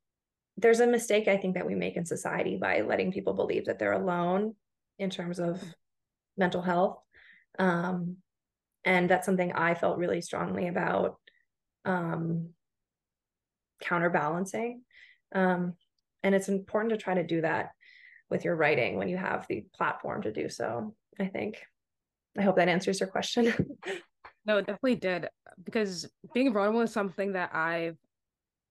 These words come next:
Speaker 2: I feel like I'm an open book when I talk to, like, strangers. I'm just, like,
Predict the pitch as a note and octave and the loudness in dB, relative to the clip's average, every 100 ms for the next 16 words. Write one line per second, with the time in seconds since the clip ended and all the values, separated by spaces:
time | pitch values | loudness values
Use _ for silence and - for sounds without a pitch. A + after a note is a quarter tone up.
0 | _ A#3 A3+ E4+ F4 B3+ G3 F#3+ G#3 E3 | _ -4 0 2 4 4 2 0 0 0
1 | E3 F3+ E3 E3+ D#3+ E3 - - E3+ E3 | -2 -2 -2 -4 -6 -10 -12 -6 -4 0
2 | F#3+ G3 D#3+ D3+ D#3+ | 0 0 -4 -6 -12